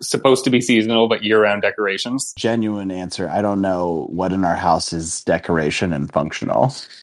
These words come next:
Speaker 2: I get tagged a lot with, uh, I used the decorational towels incorrectly.
Speaker 1: Well, I'm sorry. What is the incorrect use of any towel?
Speaker 2: We have towels that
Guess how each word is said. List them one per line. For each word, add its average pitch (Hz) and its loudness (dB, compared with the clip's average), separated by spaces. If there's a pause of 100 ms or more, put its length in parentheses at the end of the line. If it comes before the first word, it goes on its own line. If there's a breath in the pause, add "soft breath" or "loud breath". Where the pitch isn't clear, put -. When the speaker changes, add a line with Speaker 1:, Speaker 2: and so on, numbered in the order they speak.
Speaker 2:
I 131 6
get 131 4
tagged 120 4
a 101 2
lot 92 4
with, 85 -8
uh, 80 -2
I 85 -4
used 101 -4
the 90 -2
decorational 82 -2
towels 82 0
incorrectly. 80 -4 (100)
Speaker 1:
Well, 131 4
I'm 127 2
sorry. 110 4
What 123 4
is 131 2
the 117 -2
incorrect 127 -4
use 110 -6
of 101 -4 (100)
any 165 2
towel? - -4
Speaker 2:
We 135 6
have 151 4
towels 151 4
that 110 -2